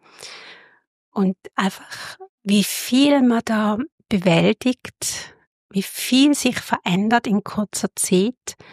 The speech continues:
und wie stark man sich muss anpassen an eine neue Situation und,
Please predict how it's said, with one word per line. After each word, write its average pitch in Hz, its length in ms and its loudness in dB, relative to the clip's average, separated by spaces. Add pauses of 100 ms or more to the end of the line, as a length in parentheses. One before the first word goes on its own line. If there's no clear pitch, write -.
(360)
und 202 160 -2
wie 185 100 0
stark - 520 -4
man 214 120 4
sich 208 340 -2
muss - 420 2 (180)
anpassen 214 600 -2
an 220 140 0
eine 190 60 2
neue 185 220 2
Situation 208 920 -2
und, 202 340 -6